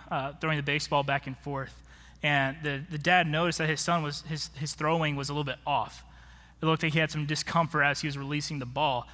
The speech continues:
And so he walked over to his son, and he said, "Hey, uh, is everything okay? Notice your hand looks kinda weird when you're throwing."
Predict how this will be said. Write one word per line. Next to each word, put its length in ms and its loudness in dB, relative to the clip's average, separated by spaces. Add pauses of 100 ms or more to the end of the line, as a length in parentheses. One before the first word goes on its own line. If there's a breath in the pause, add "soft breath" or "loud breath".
(240 loud breath)
And 100 -4
so 80 0
he 60 4
walked 240 2
over 160 0
to 140 -8
his 120 -6
son, 420 0 (460 loud breath)
and 80 -4
he 60 -2
said, 220 0
"Hey, 340 -2
uh, 280 2 (480 loud breath)
is 100 -2
everything 300 2
okay? 380 0
Notice 360 -2
your 200 -4
hand 280 0
looks 160 -4
kinda 160 0
weird 280 -2
when 100 -4
you're 80 -6
throwing." 420 -2